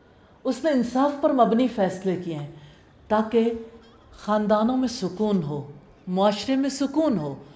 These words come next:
और दुनिया में अमन कायम हो। तो अल्लाह ताला के जितने फ़ैसले हैं, आप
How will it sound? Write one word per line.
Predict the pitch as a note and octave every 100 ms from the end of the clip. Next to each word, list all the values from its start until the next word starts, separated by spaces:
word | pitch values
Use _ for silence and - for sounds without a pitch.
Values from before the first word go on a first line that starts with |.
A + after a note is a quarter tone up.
| - - G#3
और | G3
दुनिया | F3+ G#3+ A3 A#3
में | A3+
अमन | - F#3 G3 G3+ G3
कायम | D#3+ D#3 D3+
हो। | B2+ C3+ - - - - - - _ _ _ _ _ _ _ -
तो |
अल्लाह | - F3 F3
ताला | F3+ G3
के | G#3+ G#3+
जितने | G#3 A#3+ C4+
फ़ैसले | - F3+ E3+ F#3 E3+
हैं, | D3 - - - - _ G3
आप | A3 A3+ -